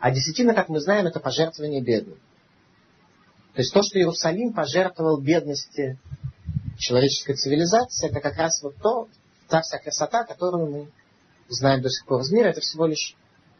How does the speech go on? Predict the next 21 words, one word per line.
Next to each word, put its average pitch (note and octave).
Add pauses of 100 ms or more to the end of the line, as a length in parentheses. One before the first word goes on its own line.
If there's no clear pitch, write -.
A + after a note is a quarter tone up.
(880)
на D3
бедность. B2 (720)
Причем F#3+
на, D#3+
на D#3+
всех. C#3
Ну, D#3
человек D#3+
должен D3+
десять D#3+
процентов -
раздать D#3+
всем D3
бедным. -
Поэтому E3 (320)
все G3
бедные F#3
получили F3+
понемножку, C3+
остались A#3+
бедными. E3